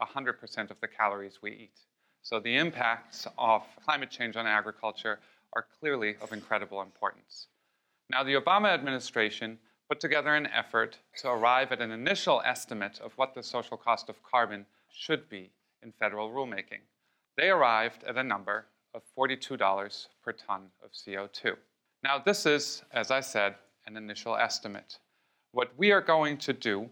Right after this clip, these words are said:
going forward is address the things that aren't in that number. A recent report commissioned by the White House, which I was a part of, identified a number of significant additional research avenues that need to be pursued urgently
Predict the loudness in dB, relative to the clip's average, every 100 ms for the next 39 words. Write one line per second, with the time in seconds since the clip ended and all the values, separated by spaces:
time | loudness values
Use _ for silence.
0 | _ 0 0 0 0 4 6 4 0 -6
1 | -2 2 2 0 -8 -6 -6 -4 2 4
2 | 4 -2 -10 -12 _ _ _ -14 -10 -4
3 | -2 -4 -4 -4 -2 0 0 -2 -12 -14
4 | -14 -16 -18 -18 -20 -20 _ _ -14 -8
5 | -6 -6 -4 -4 -4 -6 -4 -4 -4 -8
6 | _ -6 -4 -2 -2 2 2 2 0 -2
7 | -2 -2 -2 -8 -6 -2 -2 -2 -8 0
8 | 0 0 -8 -10 _ _ _ -4 -2 0
9 | -2 0 0 0 -4 -8 -6 0 0 2
10 | 2 2 0 -4 -4 -8 -6 -4 -4 -4
11 | -6 -6 -6 -10 _ _ -12 -4 -4 -2
12 | -4 -4 -2 -4 -2 0 0 -2 -12 -14
13 | -10 -8 -6 -10 -14 -12 -12 -12 -16 -10
14 | -10 -2 -2 -2 -6 -14 -18